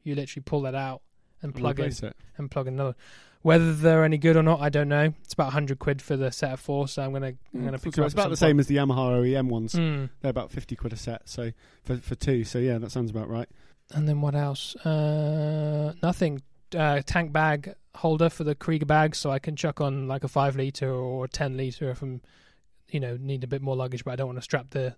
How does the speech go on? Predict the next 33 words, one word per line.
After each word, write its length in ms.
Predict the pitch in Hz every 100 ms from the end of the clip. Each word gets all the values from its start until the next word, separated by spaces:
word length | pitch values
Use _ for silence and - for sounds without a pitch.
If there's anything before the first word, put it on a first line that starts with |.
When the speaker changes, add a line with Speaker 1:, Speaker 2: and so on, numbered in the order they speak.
| _
Speaker 1:
the 80 | 147
base 280 | 135 139 -
on. 240 | 139 135 - - - -
Speaker 2:
You've 100 | 151
not 100 | 160
done 140 | 143 135
fog 220 | 151 139
lights 260 | 143 131 151
or 40 |
anything 220 | 135 127
like 140 | 123 110
that? 240 | 151 151
Speaker 1:
No, 300 | 156 156 156 - - -
no, 360 | 160 156 151 143
I'm 120 | 139
keeping 360 | - 175 147 147
it, 200 | 143 - -
trying 160 | - 165
to 60 |
keep 160 | 156 147
it 60 | 135
simple 400 | 170 147 143 135
and 120 | 131
keep 180 | 143 143
it 60 |
light. 280 | 131 135 - - - -
Speaker 2:
Oh, 60 | 190
you 60 |
did 120 | 202
bar 180 | 190 180
risers, 340 | 156 131 127 123
didn't 200 | - 123
you? 160 | 117